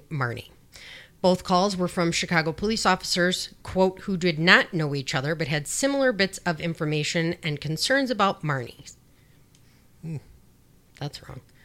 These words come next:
Speaker 1: Um, these two calls, quote, "piqued the interest of the task force investigators as to why Marnie would generate such a concern amongst Chicago police officers."
Speaker 2: So that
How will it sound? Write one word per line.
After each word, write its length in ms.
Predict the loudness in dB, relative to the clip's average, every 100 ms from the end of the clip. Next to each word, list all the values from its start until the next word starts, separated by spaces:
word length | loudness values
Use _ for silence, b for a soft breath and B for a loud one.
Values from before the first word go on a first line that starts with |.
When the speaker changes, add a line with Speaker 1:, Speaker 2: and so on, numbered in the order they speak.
| b b b b
Speaker 1:
Um, 380 | 2 2 2 0 -2
these 240 | -2 -2 -2
two 160 | -4
calls, 380 | -2 0 0 0
quote, 360 | -2 -2 -2 -6 -4
"piqued 420 | -2 -2 -4 -4
the 140 | 0
interest 400 | 0 0 -2 -2 -6
of 140 | -4
the 60 | -6
task 360 | 0 0 0 -2
force 220 | -2 -2
investigators 840 | -4 -4 -4 -6 -6 -4 -4 -4 -4
as 220 | -6 -4
to 120 | -4
why 140 | -2 0
Marnie 380 | 2 2 2 0
would 120 | -2
generate 420 | 0 2 0 -2
such 180 | -6 -4
a 40 | -2
concern 480 | -2 -2 0 0 0
amongst 640 | 0 0 0 -2 -6 -8
Chicago 500 | -6 -6 -6 -6 -6
police 360 | -8 -10 -8 -12
officers." 540 | -10 -10 -10 -12 -16 -18 -20 -20 -20 _ -16 -8
Speaker 2:
So 220 | -2 0
that 220 | 0